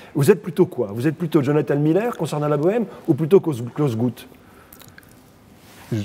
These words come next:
Speaker 2: je vous avoue que je suis plutôt un Miller dans ce cas-là.
Speaker 1: Oui, dans ce cas-là.
Speaker 2: Euh, mais, euh, là, dans ce cas-là, on a gardé les deux productions.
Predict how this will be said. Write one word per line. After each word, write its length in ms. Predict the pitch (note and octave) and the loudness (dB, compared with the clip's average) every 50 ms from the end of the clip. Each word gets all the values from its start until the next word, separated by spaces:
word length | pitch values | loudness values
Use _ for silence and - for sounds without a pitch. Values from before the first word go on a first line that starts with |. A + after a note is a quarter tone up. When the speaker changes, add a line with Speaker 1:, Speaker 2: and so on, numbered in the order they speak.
| - A#2 B2+ | -6 -4 -2
Speaker 2:
je 120 | G#2+ A2 | 0 0
vous 200 | A2+ A#2+ B2 G#2+ | 0 0 2 2
avoue 220 | A#2+ A2 A2 C#3 D3+ | 2 2 2 -4 -6
que 140 | - - | -4 -4
je 80 | G#2 G2+ | -4 -4
suis 220 | G2+ - - - | -4 -2 -4 -4
plutôt 520 | - - - C#3 C3 - A#2 A2+ A2 A2 G#2 | -4 -2 -4 -4 -2 0 0 2 2 2 2
un 80 | F#2 | 0
Miller 540 | F2 F2+ F#2+ G2 G#2 G#2+ A#2 A#2+ C3 D3 D3+ G2+ | 0 -2 0 0 0 2 2 2 2 0 0 -2
dans 100 | F2 E2+ | -4 -4
ce 140 | - G#2+ | -4 -4
cas-là. 380 | F#2+ - G#2 G2 G2+ A2+ D3 G#3+ - - | -4 0 0 0 2 0 -2 -4 -6 -4
Speaker 1:
Oui, 180 | A2 A2+ B2 C#3 - - - A2 | -2 -2 -2 -2 -4 -12 -6 -4
dans 100 | C3+ B2+ | -4 -2
ce 60 | - | 2
cas-là. 220 | B2 A#2+ A#2+ A#2+ | 2 2 2 2
Speaker 2:
Euh, 120 | B2+ - - - - | -2 -8 -12 -10 -4
mais, 380 | G#2 G#2 A2 A#2 D3 F#3+ B3+ - - - - - - - - _ - - | 0 2 2 4 4 2 0 -4 -10 -20 -20 -20 -20 -20 -20 _ -2 2
euh, 300 | A#2 A#2 A#2 A2+ A2 A#2 - - - - - - - - - | 2 2 4 2 0 -4 -4 -8 -20 -20 -20 -20 -14 -2 4
là, 180 | A#2+ D#3 F#3+ | 4 4 4
dans 140 | F3+ B2+ A#2 | 4 -2 -6
ce 120 | - - A#2 | -6 -6 0
cas-là, 300 | - C3 A#2+ B2+ E3+ G3+ | 2 4 4 4 2 0
on 140 | - A#2 | 0 0
a 60 | A#2 A2 | 0 2
gardé 280 | A2 C3+ C#3 D3+ E3+ | 2 2 2 2 0
les 120 | D3+ D#3 C#3+ | -2 0 0
deux 100 | D3 D3 | -2 -4
productions. 580 | D3 - C3+ B2 B2 - - - F#2+ E2+ F2+ | -4 -4 -6 -6 -6 -10 -12 -8 -8 -6 -8